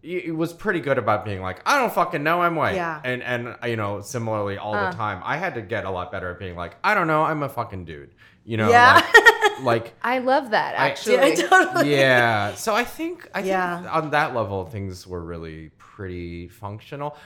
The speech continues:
Speaker 1: I mean, I think the one thing with that is actually sometimes there is a little bit of, like, you can't always take your work home with you a little bit, or there was, there's an
Speaker 3: Uh-huh.
Speaker 1: element of, like, like,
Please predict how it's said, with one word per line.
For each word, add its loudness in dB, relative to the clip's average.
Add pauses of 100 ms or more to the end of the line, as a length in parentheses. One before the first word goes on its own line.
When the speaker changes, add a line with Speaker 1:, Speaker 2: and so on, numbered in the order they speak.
(140)
Speaker 1:
I -2
mean, 0
I 2
think -6
the -2
one -4
thing -8
with -8
that -4
is -12
actually -14
sometimes -10 (880)
there 0
is -2
a -2
little -4
bit -2
of, -4
like, -4 (1000)
you -12
can't -6
always -6 (800)
take -12
your -8
work -10
home -8
with -10
you -4
a -2
little -2
bit, -2
or -2
there -2
was, -8
there's -8
an -8
Speaker 3:
Uh-huh. -8
Speaker 1:
element -10
of, -12
like, -4 (760)
like, -4